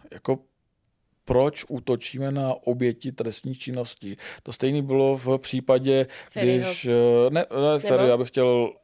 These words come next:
Speaker 1: eh,
Speaker 2: Mhm.
Speaker 1: osvěžit náš, naší kauzu, kterou
Speaker 2: Mhm.
Speaker 1: my jsme vlastně jako, mm, to nebylo dvacet, dvacet, dva tisíce dvacet dva v lednu jako otevřeli a to bylo, když měl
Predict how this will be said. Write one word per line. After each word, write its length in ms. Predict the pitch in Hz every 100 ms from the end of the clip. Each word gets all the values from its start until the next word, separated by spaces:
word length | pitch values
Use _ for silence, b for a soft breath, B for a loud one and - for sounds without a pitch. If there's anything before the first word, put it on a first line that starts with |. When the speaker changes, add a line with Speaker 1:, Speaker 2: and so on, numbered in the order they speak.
| -
Speaker 1:
eh, 580 | 131 110 110 113 - 226
Speaker 2:
Mhm. 240 | 214 208 233 _ -
Speaker 1:
osvěžit 580 | 120 131 123 135 127 117
náš, 500 | 113 117 117 - 120
naší 260 | 120 113 131
kauzu, 480 | 123 117 113 113
kterou 300 | 104 - 113
Speaker 2:
Mhm. 80 | 113
Speaker 1:
my 80 | 110
jsme 160 | - 117
vlastně 300 | 107 - 110
jako, 400 | 104 117 117 117 B B B _ _ -
mm, 500 | 104 101 101 95 98 -
to 80 | 110 98 101 107 120 - - _ _ _ _ -
nebylo 480 | 110 107 104 107 113
dvacet, 360 | 110 - 110 107
dvacet, 280 | 113 - -
dva 120 | 117
tisíce 340 | 135 131 127
dvacet 260 | 117 110 127
dva 220 | 120 120
v 100 | 120
lednu 340 | 107 101 120
jako 500 | 110 110 135 120 101
otevřeli 760 | 85 - - 107 127 139 147 156 - B B B
a 100 | 110
to 200 | - 120
bylo, 640 | 117 120 120 117 120 113 113
když 800 | 110 110 110 110 107 107 107 - - B B -
měl 640 | 107 113 113 113 117 117